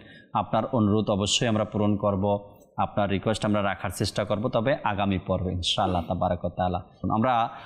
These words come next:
আহ, শুরু করছি আজকের অনুষ্ঠানে যে ভিডিও ফুটেজগুলো রয়েছে, তা আস্তে আস্তে আমরা এক এক করে দেখি। জি, আমাদেরকে, আহ, শুরুতেই, আহ, একটি ভিডিও ফুটেজ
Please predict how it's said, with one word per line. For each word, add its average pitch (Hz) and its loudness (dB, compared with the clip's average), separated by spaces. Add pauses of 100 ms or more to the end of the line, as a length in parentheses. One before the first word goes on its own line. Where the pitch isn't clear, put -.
(180)
আহ, 107 2
শুরু 123 2
করছি 117 0
আজকের 101 -2
অনুষ্ঠানে 101 2
যে 95 2
ভিডিও 92 2
ফুটেজগুলো 98 0
রয়েছে, 110 2 (340)
তা 101 2
আস্তে 92 -2
আস্তে 87 2
আমরা 92 2
এক 90 -4
এক 92 -2
করে 113 2
দেখি। 90 2
জি, 117 4
আমাদেরকে, 104 2 (340)
আহ, 101 2
শুরুতেই, 104 0
আহ, - -4
একটি 101 0
ভিডিও 95 4
ফুটেজ 92 0